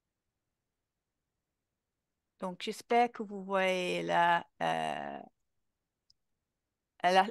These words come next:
l'application Easy Reader. Je vais, euh, euh, le, euh,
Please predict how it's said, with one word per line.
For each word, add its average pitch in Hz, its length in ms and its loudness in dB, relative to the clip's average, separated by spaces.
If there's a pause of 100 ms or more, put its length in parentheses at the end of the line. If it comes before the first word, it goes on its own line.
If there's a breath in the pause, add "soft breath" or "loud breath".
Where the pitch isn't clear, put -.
l'application 226 580 2
Easy 202 320 -6
Reader. 202 340 0
Je 262 100 -6
vais, 202 340 2
euh, 175 420 4 (220)
euh, - 580 -4 (380)
le, 170 360 -4 (840)
euh, 160 360 -16